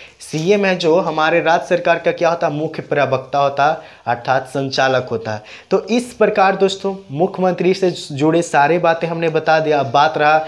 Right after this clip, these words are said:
कि इसका कार्यकाल पाँच वर्षों का होता है,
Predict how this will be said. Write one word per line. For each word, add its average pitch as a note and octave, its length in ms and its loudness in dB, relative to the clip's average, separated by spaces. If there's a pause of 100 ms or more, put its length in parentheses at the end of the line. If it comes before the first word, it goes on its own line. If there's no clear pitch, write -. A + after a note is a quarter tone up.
(280)
कि D3 80 0
इसका D3 200 0
कार्यकाल D#3+ 640 2 (160)
पाँच D#3 300 0
वर्षों D#3 320 2
का D3+ 140 2
होता C#3+ 280 2
है, C#3+ 280 0